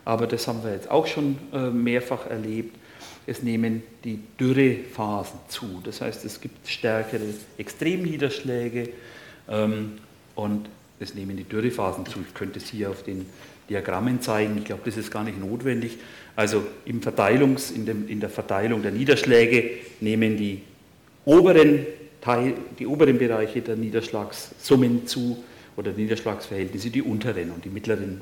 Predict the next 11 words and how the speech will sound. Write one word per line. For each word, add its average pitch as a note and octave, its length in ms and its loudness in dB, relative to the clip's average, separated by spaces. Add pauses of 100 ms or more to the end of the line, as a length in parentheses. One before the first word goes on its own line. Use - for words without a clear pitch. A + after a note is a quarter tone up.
(120)
werden F2+ 240 -8
weniger. F2 380 -10 (580)
Das A2 80 0
heißt, G#2+ 160 0
wir A#2 100 4
werden A2+ 260 6
zunehmend C#3+ 380 4
starke E3+ 420 0
Regenereignisse E3+ 840 -2
bekommen, C3 520 0 (560)
was - 180 -4